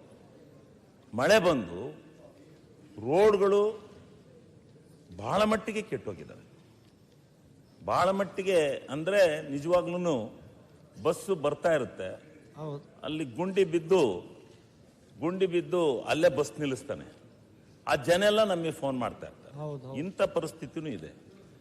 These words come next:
Speaker 1: ಆದ್ರಿಂದ ಸರ್ಕಾರ ಕ್ರಮ ತೆಗೆದುಕೊಂಡಿಲ್ಲ ಅಂತಕ್ಕಂಥದ್ದಲ್ಲ, ಅವರು ತುರ್ತು ಕಾರ್ಯಗಳನ್ನ ತೆಗೆದುಕೊಂಡಿದ್ದಾರೆ. ಇದು ತುರ್ತು ಕಾರ್ಯ ಅಲ್ಲ.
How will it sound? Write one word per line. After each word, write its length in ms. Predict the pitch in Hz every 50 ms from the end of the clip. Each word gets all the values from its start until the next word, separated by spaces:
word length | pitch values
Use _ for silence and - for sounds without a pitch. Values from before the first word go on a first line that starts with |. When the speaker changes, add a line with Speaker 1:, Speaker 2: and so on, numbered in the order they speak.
| - - - - - - - - - - - - -
Speaker 1:
ಆದ್ರಿಂದ 580 | 90 127 170 202 208 175 175 196 202 202 196 196 190 185 185 190 185 185 - - - - - - -
ಸರ್ಕಾರ 720 | - 117 120 143 - - - 185 180 185 180 180 180 185 185
ಕ್ರಮ 400 | 180 - - 135 135 151 165 180
ತೆಗೆದುಕೊಂಡಿಲ್ಲ 840 | - - - 139 151 165 160 - - 165 165 160 165 165 160 165 160
ಅಂತಕ್ಕಂಥದ್ದಲ್ಲ, 1160 | 160 160 151 - - - 131 123 - 156 143 135 - 139 - - 139 127 107 113 113 110 107 82 - - - - - -
ಅವರು 220 | 104 151 180 196
ತುರ್ತು 440 | 196 - 185 185 190 - - 220 214
ಕಾರ್ಯಗಳನ್ನ 560 | 220 190 180 180 175 165 160 160 160 156 165
ತೆಗೆದುಕೊಂಡಿದ್ದಾರೆ. 840 | 165 - 135 127 131 - - - 120 107 98 87 82 76 - - - - - - - - - - _ _ - _ _ _ - - _ _ _ -
ಇದು 220 | 143 180 185 254
ತುರ್ತು 460 | - - - 196 208 202 - - 226 220
ಕಾರ್ಯ 320 | 220 202 180 175 165 170
ಅಲ್ಲ. 240 | 156 135 123 127